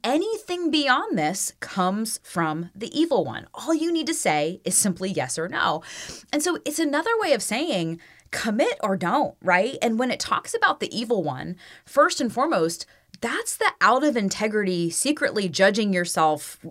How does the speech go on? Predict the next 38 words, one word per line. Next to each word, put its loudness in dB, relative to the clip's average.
like, 4
kind 4
of 2
evil, 0
in 2
my 0
opinion, -4
right? 2
That's 0
one 2
way 0
of -2
looking -6
at -8
it, -6
right? 0
But 2
it's -4
also -2
a -6
form 0
of 0
dishonesty, -4
even 0
if 4
it's -6
to -4
yourself. -2
Like, -2
if 0
you're -2
lying -2
to -4
yourself, -2
and -2
that's -6
kind -8
of -4